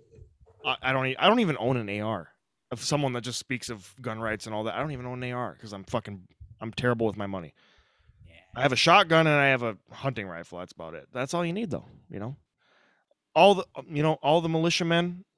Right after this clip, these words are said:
Speaker 1: of seventeen seventy-six, all they had was muskets. So, you never know.
Speaker 2: Oh, no, I think my dad's thirty-aught six.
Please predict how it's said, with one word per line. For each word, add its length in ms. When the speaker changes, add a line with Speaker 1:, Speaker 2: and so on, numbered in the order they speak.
Speaker 1:
of 500
seventeen 440
seventy-six, 520
all 140
they 120
had 200
was 340
muskets. 540
So, 280
you 80
never 220
know. 180
Speaker 2:
Oh, 140
no, 100
I 80
think 160
my 80
dad's 280
thirty-aught 440
six. 400